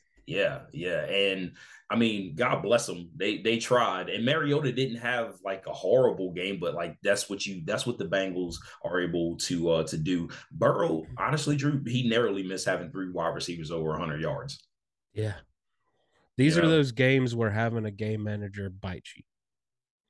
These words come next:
Speaker 2: These are the
Speaker 1: Yeah.
Speaker 2: games where the Falcons were cruising with
Speaker 1: Yeah.
Speaker 2: Mariota being a game manager, running the ball, playing defense.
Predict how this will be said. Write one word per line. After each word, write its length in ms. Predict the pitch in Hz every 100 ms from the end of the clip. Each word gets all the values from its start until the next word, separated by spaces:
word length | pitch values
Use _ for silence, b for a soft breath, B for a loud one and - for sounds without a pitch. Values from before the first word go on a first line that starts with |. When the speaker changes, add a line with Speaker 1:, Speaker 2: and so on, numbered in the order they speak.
| _ _
Speaker 2:
These 240 | 110 120 135
are 100 | 131
the 80 | -
Speaker 1:
Yeah. 60 |
Speaker 2:
games 400 | 120 120 117 113
where 140 | 113 107
the 80 |
Falcons 520 | 98 113 120 - 123 120
were 100 | 127
cruising 560 | - 127 117 113 110 - b b b b
with 120 | 104 113
Speaker 1:
Yeah. 100 | 113
Speaker 2:
Mariota 580 | 117 117 113 117 113
being 400 | 107 110 113 113
a 60 | 110
game 360 | 104 113 113 113
manager, 600 | 110 107 104 104 101 98
running 380 | 98 110 113 110
the 60 |
ball, 280 | 101 107 104
playing 360 | 101 110 104 101
defense. 580 | 101 - 98 98 -